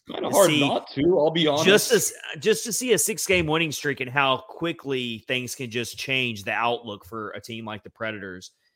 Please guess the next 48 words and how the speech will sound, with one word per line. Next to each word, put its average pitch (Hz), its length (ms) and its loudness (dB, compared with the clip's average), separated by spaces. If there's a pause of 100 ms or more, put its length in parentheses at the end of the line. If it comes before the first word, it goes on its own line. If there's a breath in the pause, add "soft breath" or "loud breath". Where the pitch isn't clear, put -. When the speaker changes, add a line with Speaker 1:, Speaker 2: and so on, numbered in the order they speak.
(160)
Speaker 2:
is 117 240 -6
just - 500 -4
crazy. 131 400 -2
And 139 80 0
if 156 140 2
we 165 100 2
really 170 280 6
just 208 180 0
wanna 170 160 0
get 139 320 0
just 135 180 -4
ridiculously 117 680 -2
dumb 107 320 -4
right 113 180 -2
now, 123 340 -4 (1400)
to 165 100 4
win 208 300 6
the 247 100 10
cup, 190 340 8
anyone 185 420 2
wanna 175 180 2
guess 160 680 2 (540 soft breath)
what 135 160 -4
the 131 60 -8
Preds' 160 580 4 (280)
p-, - 80 -18 (220)
chances 160 500 0
are 135 280 2
according 143 440 0
to 139 120 -4
Money 117 360 -4
Puck? - 280 -16 (880)
Speaker 1:
I'm 139 100 -2
gonna 190 120 4
Speaker 2:
Throw 262 140 10
Speaker 1:
be 185 60 2
Speaker 2:
a - 20 -12
guess 156 220 6
Speaker 1:
generous - 20 4
Speaker 2:
out. 135 140 4
Speaker 1:
and 135 80 -8
say 127 180 -4
Speaker 2:
Throw, 240 300 10
Speaker 1:
two 226 60 -4 (200)
percent. 151 60 2
Speaker 2:
throw 202 180 8
a 190 60 2
guess. 156 340 0